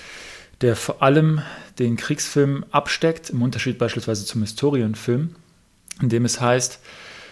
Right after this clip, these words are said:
dass Filme, die wir als Kriegsfilme bezeichnen, vor allem die modernen Kriege des zwanzigsten und des einundzwanzigsten Jahrhunderts zeigen. Das heißt, wenn wir nun einen Historienfilm anschauen würden,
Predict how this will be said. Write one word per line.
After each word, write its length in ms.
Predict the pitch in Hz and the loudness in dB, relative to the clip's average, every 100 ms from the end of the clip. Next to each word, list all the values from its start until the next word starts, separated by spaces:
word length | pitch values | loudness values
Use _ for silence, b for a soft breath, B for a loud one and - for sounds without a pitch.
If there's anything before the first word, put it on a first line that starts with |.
| B | B
dass 480 | 127 113 - - - - _ | 0 2 0 -2 -12 -20 _
Filme, 360 | - - 160 165 | -6 2 6 6
die 120 | 135 | 4
wir 80 | 123 | 4
als 140 | 120 | 2
Kriegsfilme 400 | - - 160 156 | 2 -4 -2 -2
bezeichnen, 800 | 131 123 - 131 139 - 139 139 | -2 -4 0 0 0 -2 -4 -4
vor 240 | - - - | -8 -6 0
allem 260 | 127 135 | 2 2
die 100 | 120 | 2
modernen 600 | 117 110 107 113 131 127 | 2 0 2 2 2 0
Kriege 500 | 123 - 120 117 117 | -4 -6 -4 -2 -2
des 340 | 120 117 107 - | -4 -6 -6 -2
zwanzigsten 560 | 120 117 - 117 - | 0 0 -2 -6 -6
und 80 | 110 | -6
des 200 | 104 - | -6 -4
einundzwanzigsten 540 | 107 107 104 104 - | -2 -2 -2 -4 -4
Jahrhunderts 480 | 101 107 95 - - | -2 -2 -4 -8 -8
zeigen. 440 | - 104 95 90 - _ - B B B B | -4 -2 -2 -4 -10 _ -20 B B B B
Das 160 | 123 - | 0 4
heißt, 240 | 127 - | 4 4
wenn 160 | 127 120 | 2 4
wir 100 | 120 | 4
nun 300 | 123 127 127 | 4 2 2
einen 220 | 113 107 | 2 2
Historienfilm 720 | 101 - 165 143 104 95 101 | 0 0 2 2 2 -2 -4
anschauen 460 | 101 101 104 98 98 | -4 -4 -2 -2 0
würden, 340 | 95 92 92 | 0 -2 -4